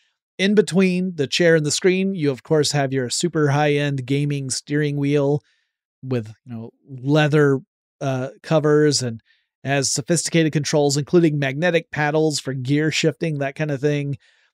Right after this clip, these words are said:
The whole setup is meant to create as immersive an experience as possible, to really capture the feeling of driving a high-performance race car. And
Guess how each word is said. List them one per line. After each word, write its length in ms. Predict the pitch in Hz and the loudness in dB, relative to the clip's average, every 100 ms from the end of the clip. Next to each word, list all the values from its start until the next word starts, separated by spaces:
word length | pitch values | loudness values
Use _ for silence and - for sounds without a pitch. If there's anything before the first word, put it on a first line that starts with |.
| - | 0
The 80 | 175 | 4
whole 180 | 254 | 4
setup 380 | 254 240 196 170 - _ _ | 4 4 6 6 2 _ _
is 180 | - 147 | -4 0
meant 180 | 165 180 | 0 0
to 80 | 175 | -2
create 340 | - 170 156 - | 0 2 2 0
as 260 | 156 156 156 | -2 0 -2
immersive 720 | 160 160 165 175 - 180 151 - | -4 -2 0 0 2 2 2 -2
an 140 | 160 | -4
experience 760 | 151 139 - 143 135 135 127 - - | -4 -4 -4 -2 -2 -4 -6 -8 -10
as 300 | 131 127 120 | -10 -8 -8
possible, 500 | - 135 131 120 107 | -6 -4 -4 -6 -8
to 80 | 113 | 0
really 260 | 151 175 | 4 4
capture 480 | 160 - 151 139 165 | 2 0 -2 -2 -2
the 120 | 139 | -2
feeling 540 | 120 147 139 127 120 113 _ _ - | -2 0 0 -2 -8 -16 _ _ -8
of 120 | 135 | -4
driving 340 | 156 156 147 | 0 2 2
a 100 | 143 | -2
high-performance 1080 | 120 - 151 156 151 151 - 143 135 131 - | -8 -6 -2 -2 -2 -4 -2 -2 -2 -4 -8
race 340 | 131 127 131 - | -4 -4 -2 -4
car. 380 | - 101 98 - _ _ _ _ _ - | -8 -12 -12 -20 _ _ _ _ _ -6
And 440 | 156 160 160 131 | 0 2 2 -2